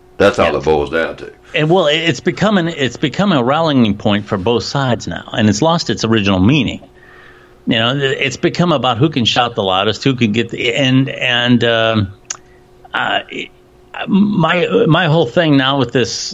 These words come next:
Speaker 2: with this, uh, with this Nike thing now is, is that this is just gonna be the latest chapter in, in a big round of conversations, and the, the original problems that this was supposedly all about, nothing is getting done.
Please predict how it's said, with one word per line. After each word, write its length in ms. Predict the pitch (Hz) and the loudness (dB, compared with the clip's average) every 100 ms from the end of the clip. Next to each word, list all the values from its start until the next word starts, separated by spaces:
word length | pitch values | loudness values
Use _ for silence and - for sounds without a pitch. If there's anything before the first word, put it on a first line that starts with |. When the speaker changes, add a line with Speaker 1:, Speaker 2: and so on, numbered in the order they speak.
| - | -6
Speaker 2:
with 280 | 127 110 - | -2 0 0
this, 280 | 110 - | -2 0
uh, 500 | 107 95 95 92 92 - | 0 2 2 0 -4 -8
with 200 | 117 104 | -4 -2
this 240 | 117 - 123 | -2 0 0
Nike 340 | 139 127 104 | 0 -2 -4
thing 300 | 104 101 98 | -2 0 0
now 300 | 113 107 104 | 0 0 0
is, 360 | 113 104 110 110 | 0 -2 -2 -2
is 180 | 92 104 | -2 0
that 180 | 95 | 0
this 220 | 147 135 156 | 0 0 0
is 100 | 117 | 0
just 220 | 127 - | -2 0
gonna 180 | 123 107 | 0 2
be 80 | |
the 120 | 104 98 | 0 0
latest 380 | 110 131 127 | 2 0 -2
chapter 480 | - 104 87 - 92 | -4 -4 -4 -4 -2
in, 160 | 110 110 | 0 0
in 200 | 113 107 | 0 -2
a 60 | 95 | 0
big 280 | 101 123 | 0 0
round 300 | 113 113 120 | 0 2 2
of 80 | 117 | 0
conversations, 800 | 120 120 117 - 87 - 92 87 - - - - - - | -2 -2 -2 -4 -4 -2 -2 -2 -8 -16 -16 -18 -18 -8
and 720 | 120 117 117 113 113 113 131 - - - - _ - _ - - | -4 -2 0 0 2 2 0 -8 -20 -20 -20 _ -20 _ -20 -8
the, 580 | 151 104 120 113 123 123 | -4 0 0 2 2 2
the 100 | 120 | 2
original 420 | 127 165 156 151 | 4 2 2 0
problems 580 | 117 - 147 143 123 98 | -2 -2 -2 0 2 2
that 120 | 101 | 0
this 220 | 104 113 117 | -2 -4 -2
was 140 | 104 | -2
supposedly 680 | 107 - 139 - 110 98 101 | -2 -2 -2 0 0 0 -2
all 260 | - 117 110 | 0 0 0
about, 440 | 95 104 95 - | 0 0 0 0
nothing 420 | 101 120 120 131 | 0 0 0 0
is 140 | 113 90 | 0 -2
getting 240 | 95 90 | -2 -2
done. 260 | 90 85 | -2 -4